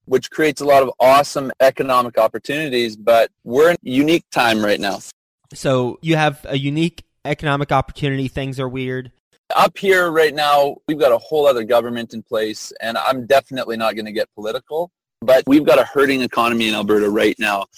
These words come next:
Speaker 1: Over the last three or four years, this is the place where investors are coming in. This is the place where people are doing a lot of property investment and making money, but it's a little different here right now.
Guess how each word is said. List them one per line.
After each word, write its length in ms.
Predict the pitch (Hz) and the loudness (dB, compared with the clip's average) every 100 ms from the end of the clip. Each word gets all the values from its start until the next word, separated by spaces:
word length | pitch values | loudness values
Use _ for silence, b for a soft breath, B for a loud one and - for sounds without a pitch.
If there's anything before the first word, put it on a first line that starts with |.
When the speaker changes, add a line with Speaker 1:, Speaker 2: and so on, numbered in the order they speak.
| - | 0
Speaker 1:
Over 180 | 131 135 | 2 4
the 60 | |
last 480 | 123 117 120 - - | 6 6 4 2 -6
three 180 | 135 131 | 2 2
or 60 | |
four 240 | 120 120 113 | 2 2 2
years, 380 | 117 113 110 - | 4 4 2 -2
this 360 | 113 143 156 156 | 0 2 2 0
is 100 | 127 | -2
the 120 | 120 | -2
place 360 | - 123 117 | 2 2 2
where 120 | 113 104 _ | -2 -6 _
investors 500 | 113 107 117 - 113 | -8 0 -2 0 -6
are 60 | 107 | -4
coming 380 | - 107 104 107 | -4 -4 -4 -8
in. 120 | 107 | -8
This 160 | 113 113 | -8 -8
is 80 | |
the 80 | 107 | -10
place 300 | - 110 - | 0 0 0
where 80 | 101 | -6
people 320 | 113 104 107 | -4 -2 -4
are 40 | 101 | -4
doing 220 | 104 101 | -6 -8
a 60 | |
lot 240 | 101 104 104 | -2 0 0
of 100 | - | -2
property 340 | 104 - 104 | -4 -4 -12
investment 540 | 101 104 101 104 101 - - | -6 -6 -6 -10 -14 -14 -4
and 260 | 110 113 110 | -2 0 2
making 380 | 120 139 120 104 | 0 0 -6 -6
money, 240 | 120 120 | -6 -6
but 240 | 98 101 _ - | -6 -8 _ -16
it's 180 | 127 165 | -12 -8
a 60 | |
little 240 | 185 196 175 | -6 -4 -6
different 500 | 127 202 - 180 117 | -2 -4 -4 -8 -4
here 220 | 120 107 | -4 -2
right 200 | 104 82 | -4 -6
now. 280 | 98 95 | -12 -12